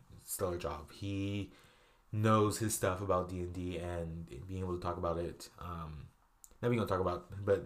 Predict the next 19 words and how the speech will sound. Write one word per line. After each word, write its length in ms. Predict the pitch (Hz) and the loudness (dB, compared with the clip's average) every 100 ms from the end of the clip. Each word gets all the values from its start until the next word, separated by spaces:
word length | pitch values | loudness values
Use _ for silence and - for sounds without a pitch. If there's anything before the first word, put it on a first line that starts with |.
| 92 - _ _ - - - | -4 -14 _ _ -20 -20 4
the 80 | 113 | 8
way 180 | 120 120 | 12 10
he 100 | 117 | 10
goes 240 | 110 104 | 6 6
about 300 | 98 92 95 | 4 4 6
it 240 | 95 90 - | 6 4 0
is, 200 | 92 90 | 0 2
I 40 | |
feel, 200 | 92 104 | 4 4
really 260 | 92 98 95 | 4 4 2
accessible 440 | 92 98 - 92 | 2 0 2 0
and 100 | 92 | 4
really 140 | 98 95 | 2 2
fun 160 | 98 | 0
to 60 | 92 | -2
listen 240 | 92 92 | -2 -4
to. 680 | 90 - - _ - - - - - - | -8 -12 -16 _ -20 -4 -4 -4 -14 -2
So 220 | - - - - | -2 -2 -10 -4
go 280 | 104 139 143 | 4 4 4